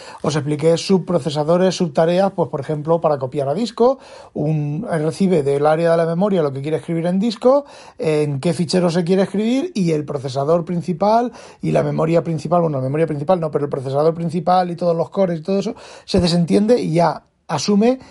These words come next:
que eso que quiere escribir en disco se va a escribir encriptado y demás. Y una parte del hardware se encarga de encriptar eso, de escribir, encriptar eso y escribirlo en disco.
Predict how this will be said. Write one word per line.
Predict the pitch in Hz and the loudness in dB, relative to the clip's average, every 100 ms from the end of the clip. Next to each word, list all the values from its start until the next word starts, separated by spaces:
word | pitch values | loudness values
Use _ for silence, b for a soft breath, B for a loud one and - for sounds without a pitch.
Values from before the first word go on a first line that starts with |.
| B B | B B
que | - 185 - - - | 0 0 0 -6 -8
eso | 175 190 | -4 -2
que | 165 | -2
quiere | 143 170 180 | -2 0 0
escribir | 175 - 185 185 | -2 -4 -2 0
en | 190 196 | 2 0
disco | 240 - 277 | 0 2 0
se | 254 151 | 2 0
va | |
a | 151 | 0
escribir | - 160 202 277 330 B B B | 0 0 4 2 2 B B B
encriptado | - 147 156 139 202 208 240 233 | -2 0 0 0 2 2 4 2
y | 196 | 0
demás. | 160 165 - | 0 0 -2
Y | - | -10
una | 139 127 | -6 -2
parte | 185 185 | -2 -2
del | 143 135 | -4 -4
hardware | - 190 185 202 - B B - | -2 0 0 -2 -4 B B -14
se | - | -8
encarga | 160 143 165 165 202 | -6 -2 0 2 0
de | 170 | 0
encriptar | 165 156 139 185 147 | -4 -6 -8 -4 -2
eso, | 175 190 220 | -2 -4 -4
de | 175 151 - 196 214 | -4 -4 -8 -14 -14
escribir, | 247 - 180 185 208 | -12 -6 -2 0 0
encriptar | 226 185 185 180 240 | 0 -2 -4 -2 0
eso | 240 254 | 0 -2
y | |
escribirlo | 254 180 185 185 165 | -4 -4 -6 -6 -8
en | 147 | -10
disco. | 139 - - | -14 -12 -14